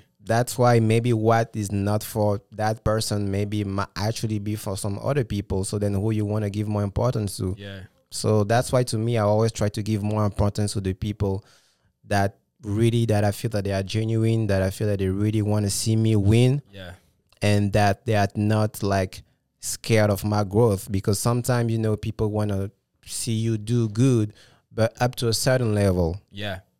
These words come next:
Speaker 1: And
Speaker 2: They,
Speaker 1: after
Speaker 2: they wanna see you do good until it's not better than them.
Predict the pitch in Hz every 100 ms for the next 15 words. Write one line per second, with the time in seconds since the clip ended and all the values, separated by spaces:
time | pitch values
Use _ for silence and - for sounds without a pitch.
0 | _ - 107 113 131 131 139 139 151 175
1 | - 185 175 139 151 139 143 139 - 135
2 | 127 117 - 120 113 113 120 113 110 107
3 | 101 95 87 76